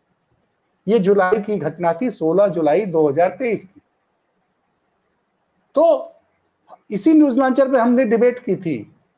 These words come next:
अशोक वानखड़े के साथ, जुलाई के महीने में जाके देखिएगा, तब हमने जिक्र किया था कि योगी जी से इतने नाराज हो गए थे, ऐसी चर्चा थी कि चुपचाप गोरखपुर चले गए थे।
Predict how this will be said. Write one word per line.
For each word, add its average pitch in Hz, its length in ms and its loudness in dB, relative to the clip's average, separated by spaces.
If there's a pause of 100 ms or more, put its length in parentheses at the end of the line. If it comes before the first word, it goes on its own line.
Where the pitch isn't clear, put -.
अशोक 180 280 0
वानखड़े 208 440 0
के 208 120 -2
साथ, 214 180 0
जुलाई 175 400 0
के 190 160 0
महीने 170 300 -2
में 160 120 -2
जाके 160 280 -4
देखिएगा, 143 560 -6 (320)
तब 208 140 0
हमने 214 220 0
जिक्र 196 260 -4
किया 190 260 0
था 196 180 0
कि 196 220 -4
योगी 170 240 -4
जी 190 120 -6
से 196 160 -6
इतने 190 220 -4
नाराज 180 400 0
हो 170 100 -2
गए 139 180 -4
थे, 175 180 -4
ऐसी 165 220 -4
चर्चा 160 380 -2
थी 202 280 -6
कि - 460 -14
चुपचाप 220 460 -2
गोरखपुर 214 440 0
चले 156 240 -2
गए 107 120 -10
थे। - 160 -20